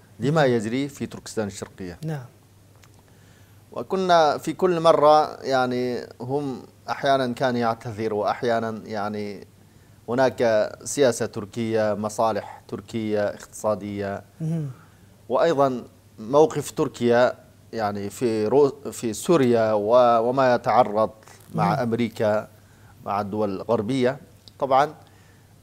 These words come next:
Speaker 1: رغم ذلك كان، كنا نشعر مثلًا في أي مقابلة مع أي مسؤول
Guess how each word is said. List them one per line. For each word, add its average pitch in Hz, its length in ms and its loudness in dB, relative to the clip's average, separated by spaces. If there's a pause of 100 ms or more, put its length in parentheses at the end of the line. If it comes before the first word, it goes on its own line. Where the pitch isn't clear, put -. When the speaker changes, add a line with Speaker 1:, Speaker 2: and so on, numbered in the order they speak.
(360)
Speaker 1:
رغم 175 280 6
ذلك 208 360 8
كان، 156 480 2 (260)
كنا 180 320 2
نشعر 160 420 0
مثلًا 123 480 -2
في 113 200 -8
أي 127 180 -4
مقابلة 107 680 -4
مع 98 280 -6
أي 107 240 -8
مسؤول 104 340 -10